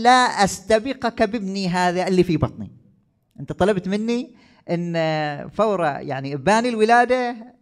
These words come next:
أناديك. زين. فقام أبو عبد الله. زين. فقام أبو عبد الله عليه السلام،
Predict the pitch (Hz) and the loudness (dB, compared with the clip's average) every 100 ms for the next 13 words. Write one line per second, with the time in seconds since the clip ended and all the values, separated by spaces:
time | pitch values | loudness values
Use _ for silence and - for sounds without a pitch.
0 | - 170 151 135 - - _ _ _ _ | -4 -2 0 -2 -8 -20 _ _ _ _
1 | - 101 104 90 90 _ _ _ _ _ | -18 -14 -12 -14 -18 _ _ _ _ _
2 | _ _ _ _ 131 - 220 208 196 175 | _ _ _ _ -8 -2 0 2 0 -2
3 | 175 170 147 147 139 123 110 120 - _ | -2 -2 -2 -4 -4 -4 -4 -10 -20 _
4 | _ - 117 113 120 180 - _ _ _ | _ -16 -8 -6 -6 -10 -16 _ _ _
5 | - 185 185 262 277 247 233 220 202 165 | -4 0 4 4 4 2 2 2 2 2
6 | 165 185 208 196 170 170 147 143 - 131 | 0 2 2 2 0 0 -2 -4 -4 -4
7 | 113 | -4